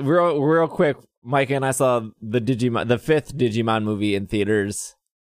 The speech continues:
and there was a real bad contrasting issue where everything was just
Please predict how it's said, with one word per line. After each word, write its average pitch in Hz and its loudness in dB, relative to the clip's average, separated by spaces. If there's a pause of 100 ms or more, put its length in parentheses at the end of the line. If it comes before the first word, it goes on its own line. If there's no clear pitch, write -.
(180)
and 101 -4
there 110 -2
was 107 0
a 110 0
real 160 0
bad 185 2
contrasting 127 0
issue 104 -2 (760)
where 107 0 (220)
everything 127 -2
was 123 0
just 120 -2